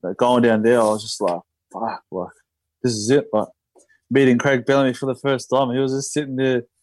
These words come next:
chilling on the, the van when we were doing skill, uh, uh, speed and skill, and he was just, like, scary to even look at. <laughs> But he was so nice, like,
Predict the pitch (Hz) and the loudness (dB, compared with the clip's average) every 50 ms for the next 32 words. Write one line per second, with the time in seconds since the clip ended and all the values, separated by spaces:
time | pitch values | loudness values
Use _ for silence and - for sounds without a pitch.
0 | _ _ _ - - - 160 147 143 135 131 120 - - 123 131 123 117 117 117 | _ _ _ -10 -4 -2 0 0 0 0 -4 -6 -6 -4 -4 -2 2 2 4 4
1 | 113 110 107 107 113 127 127 120 131 143 160 165 147 127 123 127 123 120 120 135 | 2 2 -2 -2 -4 -4 -2 0 0 0 2 0 0 0 -2 0 0 0 0 0
2 | 135 135 127 123 - - - 143 156 156 147 - 117 120 123 120 120 117 117 113 | 0 0 0 -2 -6 -4 0 2 2 2 2 2 2 4 4 4 4 4 2 0
3 | 113 _ _ _ _ _ _ _ _ _ _ _ _ - 113 120 117 117 - - | -2 _ _ _ _ _ _ _ _ _ _ _ _ -2 0 0 0 0 -2 -2
4 | - 151 156 151 135 131 120 - - - - 151 180 180 156 127 127 131 135 135 | 0 0 2 2 0 -2 -4 -6 -10 -6 -2 0 2 2 2 2 2 2 2 0
5 | 127 123 139 135 - - - 123 117 117 117 113 110 107 - _ _ _ _ _ | -2 -4 -6 -6 -8 -8 -4 0 2 4 4 4 2 0 -4 _ _ _ _ _
6 | _ _ _ _ _ _ _ _ _ _ _ _ _ - - 151 151 147 139 135 | _ _ _ _ _ _ _ _ _ _ _ _ _ -2 0 2 4 4 4 4
7 | 135 135 127 131 131 147 170 - - - - 208 185 185 - - - - 269 233 | 4 2 0 0 0 0 0 0 0 0 2 2 4 2 0 0 -2 0 0 0
8 | - - - 339 220 - - - - 302 302 262 233 - - 185 180 180 190 190 | 0 -2 -4 -4 -6 -4 -4 -6 -4 -2 -2 -4 -2 0 0 2 4 4 4 2
9 | 180 - - - 208 196 175 165 165 185 214 214 190 185 - - 160 151 143 | 2 0 -2 0 2 2 2 2 2 2 2 2 2 0 -2 -2 -4 -4 -4